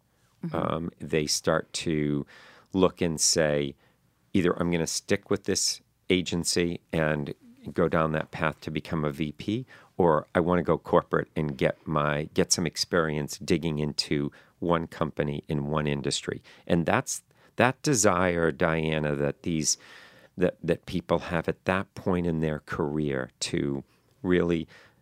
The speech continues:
Speaker 2: develop an expertise and specialize. Um, so that's why they leave to go to a startup or go to a technology company that is just in one,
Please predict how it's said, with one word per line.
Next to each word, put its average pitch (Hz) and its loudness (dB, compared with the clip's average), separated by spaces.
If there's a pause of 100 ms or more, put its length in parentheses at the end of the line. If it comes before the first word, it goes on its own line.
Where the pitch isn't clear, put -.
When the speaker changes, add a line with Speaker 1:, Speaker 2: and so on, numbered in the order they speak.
(160)
Speaker 2:
develop 85 2
an 78 0
expertise - -4
and 76 -4
specialize. 113 -2 (300)
Um, - -6
so 90 -2
that's 87 0
why 85 0
they 82 2
leave 76 -4
to - -10
go 80 -2
to 76 -4
a - -6
startup 80 -4
or 69 -2 (320)
go 80 -2
to 76 -2
a 71 -4
technology 80 -6
company 90 -4
that 76 0
is 73 -2 (220)
just - -2
in 78 -2
one, 78 0